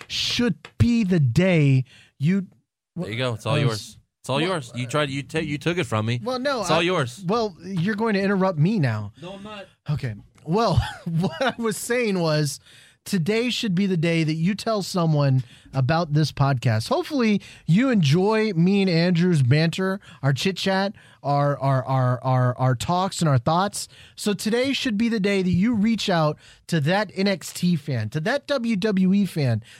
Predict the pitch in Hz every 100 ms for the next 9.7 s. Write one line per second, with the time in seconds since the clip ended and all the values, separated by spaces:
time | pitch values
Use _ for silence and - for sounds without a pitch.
0 | - 233 240 - 247 240 214 190 175 175
1 | 156 180 180 151 226 220 160 131 156 165
2 | 180 226 156 110 107 - - 143 185 165
3 | 180 180 143 156 175 - - 254 - 254
4 | 180 143 180 185 180 107 101 - - _
5 | - 240 262 226 226 220 156 139 175 170
6 | 143 156 147 - 135 139 120 117 104 -
7 | 151 262 285 208 262 208 175 135 117 110
8 | - - - 165 208 180 143 - _ -
9 | 147 226 196 226 151 110 101